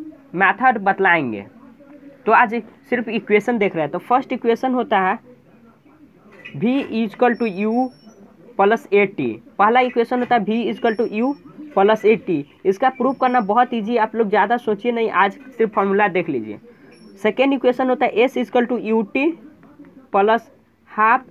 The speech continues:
ए टी square। And third equation होता है v square is equal to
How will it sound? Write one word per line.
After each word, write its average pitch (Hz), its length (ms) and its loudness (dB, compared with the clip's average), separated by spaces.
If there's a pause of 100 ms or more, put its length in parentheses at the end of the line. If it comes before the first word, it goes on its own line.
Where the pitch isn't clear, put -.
(180)
ए 190 140 4 (120)
टी 202 240 -2
square। 120 480 -4 (880)
And 196 220 -2
third 240 260 2
equation 247 440 0
होता 226 320 2
है 185 200 0 (380)
v 226 260 -2 (100)
square 233 360 0
is 208 160 -4
equal 220 220 -2
to 214 60 -2